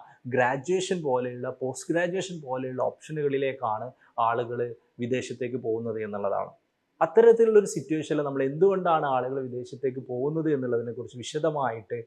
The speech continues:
ഡിസ്കസ് ചെയ്യേണ്ടതുണ്ട് എന്നുള്ളതാണ് ഞാൻ കരുതുന്നത്. ഓക്കെ, അതായത് നമ്മുടെ നാട്ടിൽ ഡിഗ്രി കോളേജുകളും നമ്മുടെ നാട്ടിൽ പി ജി കോളേജുകളും ഒരുപാടില്ലേ, അവ ഇൽ-, ഇൽ-, ഉണ്ടായിട്ടും എന്തുകൊണ്ടാണ് പുറത്തേക്ക് പോകുന്നത്? അല്ലെങ്കിൽ ഇവിടെയുള്ള കോളേജിൻ്റെ ക്വാളിറ്റി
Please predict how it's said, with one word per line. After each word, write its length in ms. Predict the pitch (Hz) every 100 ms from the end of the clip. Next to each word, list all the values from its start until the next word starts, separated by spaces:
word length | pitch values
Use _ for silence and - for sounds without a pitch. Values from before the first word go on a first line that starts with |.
| _ - 123
ഡിസ്കസ് 380 | - - 180 175 135
ചെയ്യേണ്ടതുണ്ട് 560 | 123 135 135 123 120 113
എന്നുള്ളതാണ് 500 | 113 113 107 107 107 - - - 113
ഞാൻ 120 | 113 113
കരുതുന്നത്. 460 | 107 104 101 92 - _ _ _ _ _ -
ഓക്കെ, 120 | 110 127
അതായത് 280 | 127 127 127 127 - 143
നമ്മുടെ 240 | 139 156 151
നാട്ടിൽ 260 | 143 143 139 127
ഡിഗ്രി 200 | 127 131 127
കോളേജുകളും 460 | 127 127 131 135 127
നമ്മുടെ 220 | 131 131
നാട്ടിൽ 220 | 123 131 123
പി 80 | 120 113
ജി 80 | 120
കോളേജുകളും 580 | 120 123 120 123 123 123
ഒരുപാടില്ലേ, 580 | 120 117 117 117 110 113 113 _ -
അവ 180 | 110 120 113
ഇൽ-, 160 | 120 -
ഇൽ-, 160 | 135 151 123
ഉണ്ടായിട്ടും 480 | 123 135 135 127 135 123
എന്തുകൊണ്ടാണ് 480 | 123 127 117 117 113
പുറത്തേക്ക് 380 | 110 - 117 113
പോകുന്നത്? 380 | 107 110 110 110 113 - -
അല്ലെങ്കിൽ 260 | 139 143 135
ഇവിടെയുള്ള 320 | 139 147 143 131
കോളേജിൻ്റെ 440 | 123 135 131 135 135 -
ക്വാളിറ്റി 520 | 120 131 147 - 160